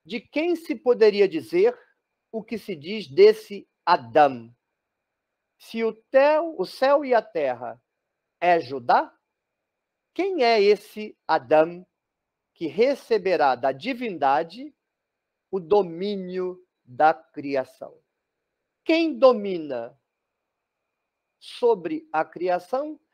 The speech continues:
sobre Judá, quando Judá é construída? Até o próximo vídeo.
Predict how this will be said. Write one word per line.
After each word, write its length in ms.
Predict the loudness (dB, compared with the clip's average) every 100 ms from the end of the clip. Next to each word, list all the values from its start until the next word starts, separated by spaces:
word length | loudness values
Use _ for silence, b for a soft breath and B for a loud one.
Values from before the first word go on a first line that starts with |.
| _ _
sobre 580 | -20 -2 0 0 -6 -10
Judá, 580 | -16 -6 2 6 6 4 _ _ _ _ _ _
quando 220 | -14 -10 -8
Judá 520 | -8 -2 -2 -2 -8 _ _ _
é 40 | -18
construída? 640 | -14 -14 -16 -20 -20 _ _ _ _ _ _ _ _ _ _ _ _ _
Até 300 | -10 -6 -4
o 60 | -4
próximo 480 | -2 -2 -2 -10 -10
vídeo. 440 | -14 -20 _ _